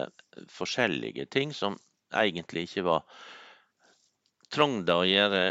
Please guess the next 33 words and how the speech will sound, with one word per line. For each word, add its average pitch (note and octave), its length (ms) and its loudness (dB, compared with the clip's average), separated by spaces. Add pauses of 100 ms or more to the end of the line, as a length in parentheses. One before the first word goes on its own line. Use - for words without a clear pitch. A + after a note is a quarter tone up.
(200)
ut G#2+ 280 -4
fra - 240 -4
sikkerhetsomsyn. - 920 -6 (920)
Eh, A2 160 6 (160)
så G#3+ 440 6
har F3 200 6
han C#3+ 200 6
også C3 400 4 (320)
lagt A#2 320 2
seg C#3 240 0
opp - 240 -4
i A2 120 0
noe B2 320 0
som G#2+ 200 -2
er, G2+ 320 -4
er, G#2 320 0
er, G2+ 480 0
har A2 120 4
jeg A2 160 -8
nær G2+ 120 2
sagt - 400 -2
litt - 240 -6
paradoksalt, G2 640 2
heilagt A2 560 2
for - 160 -10
franskmenn. D2+ 560 -2 (520)
I - 40 -14
to-, - 280 0
i B2+ 120 2
nitten D#3+ 320 0
hundre C3+ 240 4
og - 40 -16
fem D#2 280 2